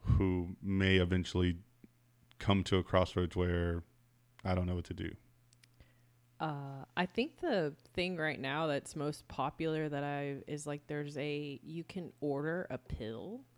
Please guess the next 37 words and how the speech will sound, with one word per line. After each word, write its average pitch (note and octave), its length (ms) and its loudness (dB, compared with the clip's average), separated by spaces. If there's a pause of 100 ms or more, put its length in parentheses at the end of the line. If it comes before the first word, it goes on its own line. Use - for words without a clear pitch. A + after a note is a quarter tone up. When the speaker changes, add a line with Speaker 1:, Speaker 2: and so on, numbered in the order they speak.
(500)
Speaker 2:
from, C#3+ 800 -8 (420)
like, C3+ 320 -10
other E3 400 -4
states, - 840 -10
and D#3 120 -6
it's, D3 160 -6
like, A2 180 4
Speaker 1:
Okay. F#2+ 80 2
Speaker 2:
legal D3+ 440 -2 (100)
for F3+ 100 -2
it D#3 200 -4
to - 120 -14
be D#3 140 -6
shipped - 540 -10
to - 120 -8
you A3+ 360 -2
in G#3+ 180 -2
some G#3+ 340 -2
way. A#3 500 0 (380)
Um, D3 580 -4
I D3+ 120 -6
wish D3 260 -4
I C3+ 40 -10
would've C3+ 120 -8
got, B2 180 -8
like, - 240 -10
inform-, C#3 400 -12
more D3 200 -10
information. C#3 500 -10
That's G#3 240 2
really G3+ 340 4
the F#3+ 140 2
only E3 320 0
thing D#3+ 340 -6
that D3 120 -2
I've D#3 240 0
seen D3+ 400 -8